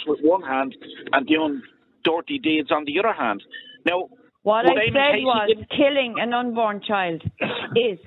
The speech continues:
Speaker 2: a mortal sin, is what I said.
Speaker 1: I understand that, but, like, the church were corrupt too and, and got women into trouble and treated them horribly. And Eamon Casey lied. I know good women,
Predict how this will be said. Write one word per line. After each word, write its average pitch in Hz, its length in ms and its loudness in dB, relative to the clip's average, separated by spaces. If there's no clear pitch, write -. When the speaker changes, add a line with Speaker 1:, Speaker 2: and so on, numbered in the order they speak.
Speaker 2:
a 175 100 -4
mortal 165 360 -2
sin, 147 260 -4
is 185 100 -6
what 214 140 0
I 208 180 0
said. 208 300 -2
Speaker 1:
I 220 140 0
understand 233 440 0
that, 175 120 2
but, 175 140 0
like, 190 140 0
the 196 100 -2
church 240 320 2
were 190 100 0
corrupt 170 480 0
too 170 340 2
and, 135 140 2
and 135 180 -2
got 156 160 2
women 147 280 2
into 135 180 -4
trouble 135 360 2
and 120 120 -2
treated 127 360 2
them 113 140 2
horribly. 135 560 0
And 147 140 2
Eamon 185 280 -4
Casey 165 540 -4
lied. 170 420 4
I 214 80 2
know 220 220 2
good 160 240 2
women, 143 340 2